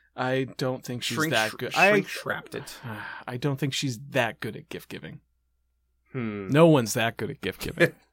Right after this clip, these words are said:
Speaker 2: <laughs> Legends tell of someone who will come who is that good of gift giving.
Speaker 1: So what I'm hearing from you right now is that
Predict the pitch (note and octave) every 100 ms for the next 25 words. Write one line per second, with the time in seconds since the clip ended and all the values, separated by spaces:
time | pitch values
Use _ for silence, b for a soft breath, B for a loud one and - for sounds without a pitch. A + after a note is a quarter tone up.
0 | _ _ - - - C#3+ D#3+ E3 C#3+ B2+
1 | - D3 C#3 A#2 A#2+ B2 - D3+ B2+ A#2+
2 | A#2+ C3 A#2 A#2+ C#3 A#2+ A2+ B B -
3 | A#2+ C3+ C3+ G2+ F#2+ G#2+ F#2+ D#2+ G2+ -
4 | G2+ - G2+ - F#3+ F#3+ B3 B3 G3+ G#3+
5 | G#3+ G3 E3+ D3 D3+ D3+ C3 A#2+ A#2 A2+
6 | B2+ A#2+ B2+ B2+